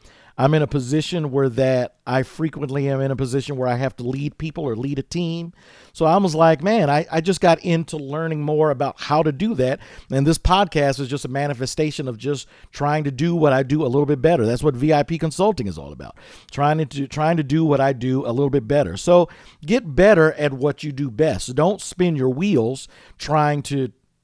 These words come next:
get better at something that you may not be very good at, or you might not even be passionate about. Like, you're super passionate about spending time with your father.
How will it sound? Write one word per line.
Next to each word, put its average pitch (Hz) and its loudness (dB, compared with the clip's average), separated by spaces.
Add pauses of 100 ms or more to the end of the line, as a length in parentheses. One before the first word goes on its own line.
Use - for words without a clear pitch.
(320)
get 147 0
better 156 4
at 143 -2
something 160 -2
that 147 -2
you 170 -4
may 156 0
not 104 -2 (640)
be 190 -6 (100)
very 127 -2
good 131 2
at, 165 0
or 196 0
you 202 -4
might 226 0
not 214 0
even 208 -2
be 170 -4
passionate 92 -6
about. 64 -14 (640)
Like, 143 2 (220)
you're 160 4
super 175 -2
passionate 151 0
about 101 0
spending 139 -4
time 135 -2
with 143 -4
your 160 0
father. 73 -8